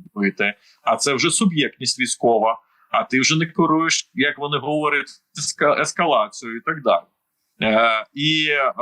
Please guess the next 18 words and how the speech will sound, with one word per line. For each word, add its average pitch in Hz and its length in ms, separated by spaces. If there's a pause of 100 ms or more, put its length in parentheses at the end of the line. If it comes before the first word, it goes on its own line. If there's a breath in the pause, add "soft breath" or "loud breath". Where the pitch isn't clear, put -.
(200)
спроможності 196 720
України 113 420
явно 175 400
виросли. 139 440
Це 123 120
можна 127 300
бачити 127 400
по 123 140
інтенсивності 113 640
ударів 107 420
по 110 80
території 107 520
Росії. 95 380 (380 soft breath)
От 113 180
дивіться, 196 640 (160)
вже 143 200
удари 135 600
доходять, 117 640